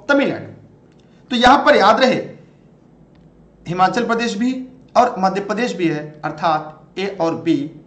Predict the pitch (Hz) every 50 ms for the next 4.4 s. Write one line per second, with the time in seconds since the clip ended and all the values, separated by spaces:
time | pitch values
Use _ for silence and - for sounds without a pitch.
0 | - - _ - 127 131 139 190 202 180 - - - - - - - - - _
1 | _ - - _ _ _ _ _ - - _ _ _ _ _ _ - - _ _
2 | - 208 240 240 - 165 151 160 247 285 302 - - - - - - 123 127 160
3 | 151 - 107 - - - - - _ - - 262 311 330 - - - 220 240 254
4 | - 320 302 302 302 311 320